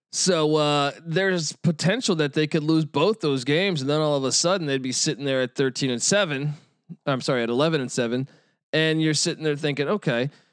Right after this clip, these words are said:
After that's Miami. Now, Miami, they should get past, although I do think Miami is gonna clearly get healthier as the season prolongs, and I do think they'll be able to upset a team or two at some point.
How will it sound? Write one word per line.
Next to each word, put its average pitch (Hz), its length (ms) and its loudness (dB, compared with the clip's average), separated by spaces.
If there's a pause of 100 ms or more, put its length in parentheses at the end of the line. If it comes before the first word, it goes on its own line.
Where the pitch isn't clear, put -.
(220)
After 220 300 0
that's 247 240 0
Miami. 160 600 0
Now, 123 220 -2
Miami, 175 400 0
they 143 160 0
should 175 240 0
get 147 160 -2
past, 143 320 -2
although 147 300 2
I 151 100 2
do 160 240 0
think 202 220 -2
Miami 147 640 -2 (640)
is 139 160 -2
gonna 156 340 0 (160)
clearly 170 400 0
get 127 180 -2
healthier 139 460 -2
as 120 80 0
the 123 80 -6
season 139 300 -2
prolongs, 131 440 0
and 123 140 -2
I 131 60 -2
do 147 160 -2
think 147 180 -2
they'll 131 140 0
be 131 160 0
able 127 160 0
to - 160 -4
upset 156 340 -2
a 123 60 -2
team 196 260 0
or 143 60 -2
two 139 200 0
at 127 120 -4
some 156 180 0
point. 131 300 -6